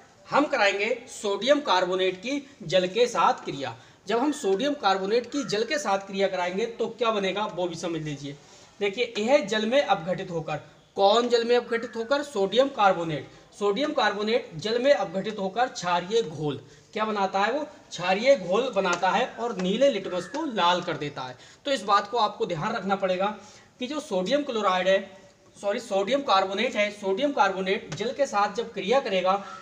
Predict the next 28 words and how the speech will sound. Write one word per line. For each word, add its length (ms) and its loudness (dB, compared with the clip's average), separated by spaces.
जल 200 -2
के 160 2
साथ 220 -2
क्रिया 240 -4
कराने 300 0
पर 140 -4
वह 220 2
अपघटित 460 -2
होकर 300 -2
क्या 200 -4
करेगा? 340 -2
क्षारीय 440 -4
घोल 240 -2
में, 160 -2
क्षारीय 420 0
घोल 240 0
बनाएगा 360 2
और 300 2
नीले 320 2
लिटमस 720 -6
को 120 -2
क्या 180 -4
कर 140 -2
देगा? 240 -2
वो 200 -4
लाल 320 4
कर 160 -2
देगा। 340 -6